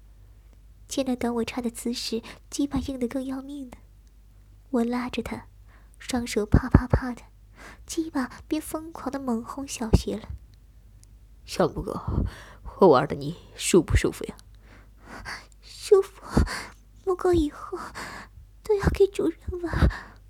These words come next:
Speaker 1: 他脸涨得红得快要爆炸，站立着身子勉强地说，我听得兴奋了，却又让我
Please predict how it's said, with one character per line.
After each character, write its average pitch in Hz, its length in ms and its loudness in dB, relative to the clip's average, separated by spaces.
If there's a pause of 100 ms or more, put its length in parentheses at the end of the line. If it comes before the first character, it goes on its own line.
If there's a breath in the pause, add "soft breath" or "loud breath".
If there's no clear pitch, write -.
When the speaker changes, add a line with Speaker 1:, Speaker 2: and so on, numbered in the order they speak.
(1400)
Speaker 1:
他 - 160 -2
脸 226 240 0
涨 247 180 -6
得 226 80 -2
红 220 280 -6
得 233 100 -4
快 240 180 -6
要 233 80 0
爆 233 240 -2
炸， 240 340 -10 (1160 soft breath)
站 311 260 -6
立 294 120 0
着 254 100 2
身 277 260 -4
子 269 120 -4
勉 226 280 -4
强 220 200 -8
地 226 100 -2
说， 233 360 -8 (720)
我 233 180 0
听 233 180 -8
得 240 100 -6
兴 247 300 -8
奋 226 240 -6
了， - 80 -16 (1500 soft breath)
却 - 160 -2
又 311 120 2
让 294 260 -4
我 233 300 -6